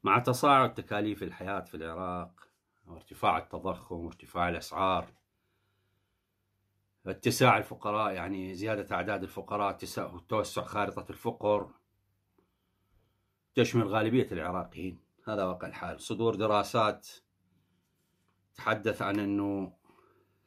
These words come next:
عن عشرات المليارديرية في العراق الذي يمتلكون مليار وأكثر دولار، وعن، تحدث عن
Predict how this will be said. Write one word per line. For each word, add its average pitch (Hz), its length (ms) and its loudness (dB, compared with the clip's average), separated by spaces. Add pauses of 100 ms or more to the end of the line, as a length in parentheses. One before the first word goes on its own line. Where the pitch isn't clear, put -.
(160)
عن 104 100 -2
عشرات 113 460 4
المليارديرية 101 1120 -2
في 87 120 -8
العراق 95 560 -2 (500)
الذي 95 240 0
يمتلكون 98 760 0 (280)
مليار 107 440 4
وأكثر 110 400 2
دولار، 87 440 -4 (1600)
وعن، 95 1000 4
تحدث 107 440 0
عن 107 320 2